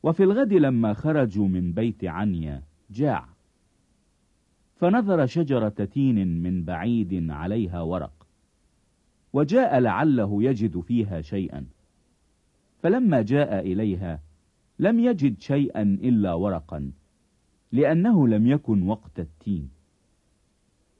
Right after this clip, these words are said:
فأجاب يسوع وقال لها: "لا يأكل أحد منك ثمراً بعد إلى الأبد." وكان تلاميذه يسمعون.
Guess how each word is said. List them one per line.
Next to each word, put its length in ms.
فأجاب 440
يسوع 480
وقال 500
لها: 420
"لا 180
يأكل 580
أحد 340
منك 640
ثمراً 640
بعد 340
إلى 280
الأبد." 400
وكان 500
تلاميذه 800
يسمعون. 680